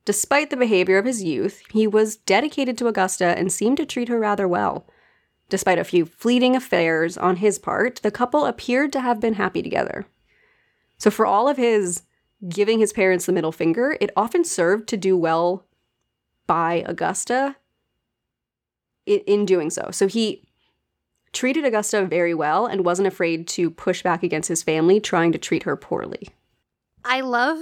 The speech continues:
Speaker 2: that for her, I think. <laughs>
Speaker 1: I'll take it. This, this, this could be a lot worse for her. At least he treats her well and fights for her. I mean, he has to fight for her 'cause his family hates him,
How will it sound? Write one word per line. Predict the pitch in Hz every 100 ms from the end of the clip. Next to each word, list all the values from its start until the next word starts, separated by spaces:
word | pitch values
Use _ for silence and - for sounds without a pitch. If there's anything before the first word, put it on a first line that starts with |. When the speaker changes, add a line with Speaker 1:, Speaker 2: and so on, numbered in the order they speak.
| 320
Speaker 2:
that | 381 415 453 - -
for | - 381 427 349
her, | 339 381 427 440
I | 311 311 -
think. | 262 285 453 494 - _ _ _ _ _
<laughs> | _ _ - - 359
Speaker 1:
I'll | 226
take | 226 240 220
it. | 190 123 - _ _ -
This, | 190 285 - 285
this, | 311 - - - - - - _ _ _ _ - _ _ _ 254
this | 254
could | 311
be | 269
a | 277
lot | 226 -
worse | 180 175 - - - -
for | - 165
her. | 170 - - _ _ _ _ -
At | 214
least | 226 269 -
he | - 240 247 254 247 - _ _
treats | - 220 208 -
her | 208
well | 180 165 160 160 - - - -
and | 190 185
fights | - 175 - - - - _ _ _
for | - - 180 170
her. | 233 277 285 - -
I |
mean, | 269 254
he | 247 240
has | 233 240 -
to |
fight | 262 254 240
for | 247
her | 240
'cause | 185
his | 170
family | 185 175
hates | 175 190 - -
him, | 165 170 214